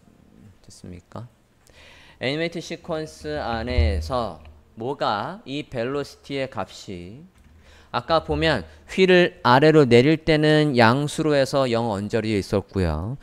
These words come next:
휠을 위로 올리면 지금 화면처럼 음수로 해서 영 언저리에 있었다고요. 그죠?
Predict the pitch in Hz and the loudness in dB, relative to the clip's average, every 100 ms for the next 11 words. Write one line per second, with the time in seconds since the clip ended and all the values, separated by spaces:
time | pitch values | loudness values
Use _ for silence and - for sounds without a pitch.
0 | - - 160 160 135 127 131 104 117 120 | -14 4 6 8 4 2 2 2 0 2
1 | 135 135 135 127 120 117 123 123 117 - | 0 0 -4 -6 -4 -2 -2 -2 -4 -2
2 | 110 117 127 131 127 _ - 135 160 160 | 0 2 0 -2 -10 _ -6 -4 -4 -6
3 | 170 147 127 117 101 85 90 139 - - | -4 -2 -2 -4 -6 -8 -10 -14 -18 -6
4 | 117 113 101 98 95 101 120 139 123 - | -2 0 0 -2 -2 0 0 0 -2 -2
5 | 95 80 82 85 _ _ _ _ _ 113 | -4 -4 -10 -12 _ _ _ _ _ -10
6 | - | -6